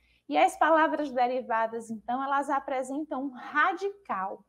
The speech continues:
O que é radical? Radical é a composição, né, ou um pedaço ali da palavra que é conservada lá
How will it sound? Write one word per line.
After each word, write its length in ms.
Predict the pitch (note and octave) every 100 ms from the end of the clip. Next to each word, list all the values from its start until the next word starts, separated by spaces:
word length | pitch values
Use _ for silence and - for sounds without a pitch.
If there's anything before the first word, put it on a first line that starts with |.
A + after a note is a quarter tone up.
| _
O 80 | -
que 180 | G#4 -
é 140 | A4
radical? 840 | D#4+ D#4+ D#4 D#4 D#4 - G3+ F#3 - _ _ _ -
Radical 560 | D4 D4+ D#4+ F4+ F4
é 80 | F4+
a 160 | F4 E4+
composição, 1040 | F4+ F#4 F#4 E4+ D#4 D4 - - A#3 A#3+
né, 220 | C4 C#4+
ou 180 | E4+ D4+
um 160 | D#4 D4
pedaço 760 | C#4+ A#3+ F#3+ G#3 A3 B3+ -
ali 360 | A3 G#3+ G#3+ A3+ - _ _ _ F#3+
da 180 | B3
palavra 720 | F#4 E4 C#4+ A#3 G#3 G#3 A3 B3
que 220 | - D4
é 140 | D#4
conservada 1120 | D#4+ F#4 A#4+ B4+ - G4 E4 A3+ A#3+ G#3+ G#3 A3
lá 540 | B3 D#4 G4+ G#4 G#4